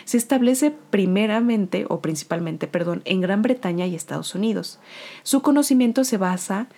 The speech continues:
entre el microcosmos y el macrocosmos, además de utilizar curas mágicas para enfermedades.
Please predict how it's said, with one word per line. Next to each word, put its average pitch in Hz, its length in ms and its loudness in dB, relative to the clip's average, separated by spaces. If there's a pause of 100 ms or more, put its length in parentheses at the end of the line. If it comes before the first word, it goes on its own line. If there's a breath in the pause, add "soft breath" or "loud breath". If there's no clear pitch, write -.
(440 loud breath)
entre 185 840 0
el 180 220 2
microcosmos 196 1080 2
y 202 40 0
el 180 100 0
macrocosmos, 160 920 -6 (400 loud breath)
además 208 420 4
de 247 60 2
utilizar 202 640 0
curas 240 380 2
mágicas 202 580 -2
para 165 200 -4
enfermedades. 151 840 -8